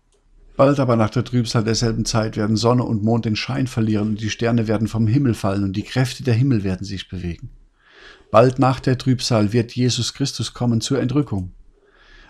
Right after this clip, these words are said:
Alsdann wird erscheinen das Zeichen des Menschensohns am Himmel und alsdann werden heulen alle Geschlechter auf Erden und sagen: „Mensch, hätten wir doch geglaubt.“ Ja, gerade noch haben die, die zwei Zeugen uns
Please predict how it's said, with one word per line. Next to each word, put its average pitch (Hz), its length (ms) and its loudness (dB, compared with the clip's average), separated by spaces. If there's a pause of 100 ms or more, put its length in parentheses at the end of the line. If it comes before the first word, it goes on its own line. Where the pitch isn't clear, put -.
(100)
Alsdann 135 460 2
wird 131 280 -2
erscheinen 131 500 0
das 123 220 -4
Zeichen 120 360 -2
des 113 180 -4
Menschensohns 113 560 -2
am 110 160 -2
Himmel 120 280 2
und 113 180 -6
alsdann 113 460 -2
werden 110 320 0
heulen 117 400 2 (100)
alle 143 240 2
Geschlechter 131 540 -4
auf 117 160 -6
Erden 113 240 -2
und 107 60 0
sagen: 104 220 0
„Mensch, 110 220 0
hätten 131 160 -2
wir 113 80 0
doch 110 160 -2
geglaubt.“ 120 640 -4 (540)
Ja, 131 220 -4 (360)
gerade 131 280 0
noch 135 140 0
haben 131 180 0
die, 113 180 0
die - 180 -6
zwei 117 260 0
Zeugen 123 340 0
uns - 320 -2